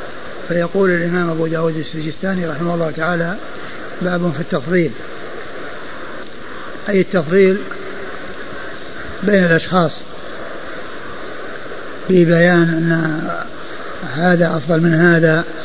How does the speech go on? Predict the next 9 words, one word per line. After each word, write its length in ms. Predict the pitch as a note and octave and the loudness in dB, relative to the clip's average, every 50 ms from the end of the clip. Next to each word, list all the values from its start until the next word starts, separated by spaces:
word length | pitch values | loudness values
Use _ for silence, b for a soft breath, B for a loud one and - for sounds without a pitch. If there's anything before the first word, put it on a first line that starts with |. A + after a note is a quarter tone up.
| - - - - - - - - - - - - E3+ | -10 -10 -10 -10 -10 -10 -10 -10 -10 -10 -10 -6 -4
أو 120 | D#3+ D#3+ | -2 0
أن 140 | E3+ E3 D#3+ | 0 2 2
هذا 380 | D3+ D3 E3 E3+ E3+ E3 D#3+ D#3 | 2 4 4 4 6 4 4 2
خير 260 | D3 D#3 D#3 D#3+ D#3+ | 0 0 0 0 2
من 200 | E3 E3 E3 D#3+ | 2 2 2 4
هذا. 560 | D3 D#3 E3 E3+ E3 D#3+ E3 D#3+ D#3 D#3 - - - - - - - - - - - - - - - - - - - - - - | 4 4 6 6 6 6 6 4 4 2 0 -4 -8 -10 -10 -10 -10 -10 -10 -10 -10 -10 -10 -10 -10 -10 -10 -12 -12 -8 -4 0
ومعلوم 460 | G#3+ G3+ A3 F3+ G3 G#3 A#3+ A#3 G3+ | 2 4 6 6 8 8 8 8 8
أن 240 | F#3+ F3+ F3+ F3 F3 | 6 4 4 4 4
هذا 680 | E3+ D#3+ F3+ F#3 F3+ F3 F3 F3 E3+ E3+ E3 E3+ F3+ | 4 4 4 4 4 4 2 2 2 0 -2 -4 -4